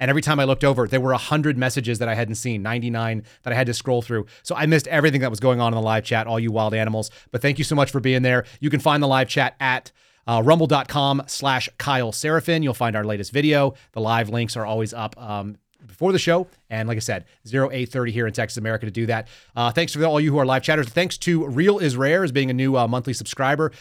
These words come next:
You can subscribe. I think it's, like, five bucks. Uh, I, as far as I can tell, we get all five bucks of that subscription. So that's really awesome. If you guys wanna s-, uh, support the channel, you don't have to. You can go here for free. We're here for you. But we do appreciate if you do.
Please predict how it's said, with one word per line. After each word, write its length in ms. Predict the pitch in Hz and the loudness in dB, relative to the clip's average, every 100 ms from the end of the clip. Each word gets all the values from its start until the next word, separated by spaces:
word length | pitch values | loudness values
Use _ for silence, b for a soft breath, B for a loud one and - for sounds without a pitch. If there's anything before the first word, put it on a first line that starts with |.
| B | B
You 80 | 127 | -4
can 80 | 123 | -4
subscribe. 400 | 131 - 151 156 | -4 0 2 2
I 20 | |
think 120 | 170 | 0
it's, 80 | 170 | -2
like, 100 | 135 | -4
five 300 | - 135 117 | -2 0 2
bucks. 340 | 147 - - - b b | -2 -2 -8 -14 b b
Uh, 180 | 113 - | -6 -4
I, 140 | 127 | -6
as 160 | 156 - | -6 -2
far 140 | 165 | 0
as 80 | 220 | 0
I 40 | |
can 100 | 175 | -2
tell, 180 | 139 165 | 0 0
we 160 | 113 147 | 2 0
get 200 | 165 170 | 0 -2
all 160 | 151 | -2
five 260 | - 160 135 | 0 0 0
bucks 220 | 160 - | -2 -2
of 40 | 156 | -4
that 220 | 175 170 | -4 -6
subscription. 540 | - 127 143 143 190 | -16 -10 -8 -6 -6
So 100 | 170 | -4
that's 160 | 120 120 | -6 -6
really 220 | 120 123 | -4 -4
awesome. 400 | 120 123 143 135 b b | -2 -4 -4 -6 b b
If 80 | - | -8
you 40 | 120 | -2
guys 160 | 123 | 0
wanna 180 | 120 127 | 0 -2
s-, 180 | - 127 - | -4 -10 -8
uh, 160 | 117 | -6
support 300 | - - 139 | -6 -4 -4
the 60 | 120 | -2
channel, 340 | 139 135 135 b b b b | -2 -2 -2 b b b b
you 120 | 110 110 | -8 -6
don't 160 | 123 | -4
have 180 | 147 170 | -2 0
to. 220 | 208 220 - | -2 -4 -10
You 140 | 113 110 | -14 -8
can 160 | 113 | -4
go 160 | 135 135 | 2 2
here 160 | 160 | 2
for 100 | 151 | -2
free. 300 | 139 180 214 | -2 -2 -2
We're 160 | 139 120 | -2 -2
here 160 | 127 147 | 0 0
for 120 | 147 | 0
you. 280 | 156 202 - - | 0 0 -2 0
But 240 | 233 - - b b | 2 0 -6 b b
we 80 | 131 | 0
do 80 | 143 | 0
appreciate 480 | 147 147 147 147 - | 2 0 0 -2 -4
if 220 | 143 135 | -6 -4
you 80 | 123 | 2
do. 260 | 156 170 | 4 2